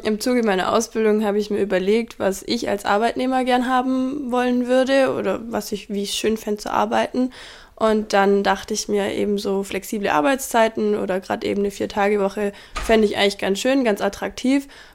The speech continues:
Bin dann dementsprechend auf meinen Vater zugegangen und hab das mal angesprochen.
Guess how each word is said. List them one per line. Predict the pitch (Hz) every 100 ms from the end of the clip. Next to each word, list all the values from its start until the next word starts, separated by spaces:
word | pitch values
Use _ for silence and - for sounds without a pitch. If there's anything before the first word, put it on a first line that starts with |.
| _
Bin | - 208
dann | 202 196
dementsprechend | 202 202 196 - 196 202 -
auf | 196 -
meinen | 190 190
Vater | 202 220 226
zugegangen | - 233 226 214 214 220 220
und | 208 208
hab | 185
das | 202
mal | - -
angesprochen. | 247 269 - - 247 247 247